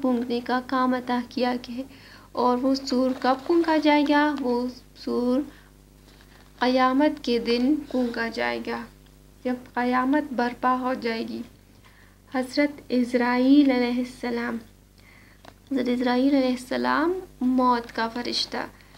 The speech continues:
जो कि रूह को कब्ज़ करता है, जिस्म से रूह निकालता है अल्लाह ताला के हुक्म से। सवाल नंबर फ़ाइव है, अल्लाह ताला ने इंसान को किस चीज़ से बनाया है?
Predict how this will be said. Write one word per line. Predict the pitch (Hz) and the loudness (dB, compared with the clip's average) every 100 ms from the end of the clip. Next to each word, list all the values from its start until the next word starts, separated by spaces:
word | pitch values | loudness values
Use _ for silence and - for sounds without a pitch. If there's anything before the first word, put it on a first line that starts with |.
| - 233 | -14 -10
जो | 240 247 | -4 -4
कि | 247 254 269 302 254 | -2 -2 0 0 -2
रूह | 247 254 294 294 - | 0 4 4 2 0
को | 254 269 359 - - | 2 2 0 -8 -2
कब्ज़ | 247 247 240 | -2 -2 -8
करता | - 226 226 - | -6 -8 -6 -10
है, | 233 233 - - - - - - - | -8 -8 -12 -16 -20 -20 -20 -18 -10
जिस्म | 220 254 269 294 294 | -2 -2 0 2 2
से | - 302 302 | 2 4 4
रूह | 262 277 294 247 | 6 6 6 2
निकालता | 247 233 220 220 226 220 | -2 -2 -4 -4 -6 -8
है | 240 247 - | -8 -10 -6
अल्लाह | 247 247 269 269 - | -4 -2 -2 -4 -10
ताला | 233 240 254 269 | -4 -2 0 -2
के | 277 302 | 0 0
हुक्म | 294 269 - 226 | 0 -6 -6 -8
से। | 233 - - - - - - - | -8 -12 -14 -20 -20 -20 -20 -20
सवाल | - 247 240 233 247 | -6 -2 0 2 2
नंबर | 247 247 | -2 -4
फ़ाइव | 247 - 247 285 302 | -4 0 2 2 -2
है, | 285 320 339 - - - - | -2 0 -2 -6 -18 -14 -6
अल्लाह | 240 247 - | -4 -4 -2
ताला | 254 254 269 | 2 2 4
ने | 277 | 2
इंसान | 262 247 247 254 247 247 | 0 -2 -4 -4 -4 -2
को | 262 254 | -4 -2
किस | 302 320 - - | 0 0 -2 -10
चीज़ | - 247 233 | -4 -2 -2
से | - - 214 | -8 -10 -8
बनाया | - 220 - - | -6 -4 -4 -4
है? | 226 240 | -8 -12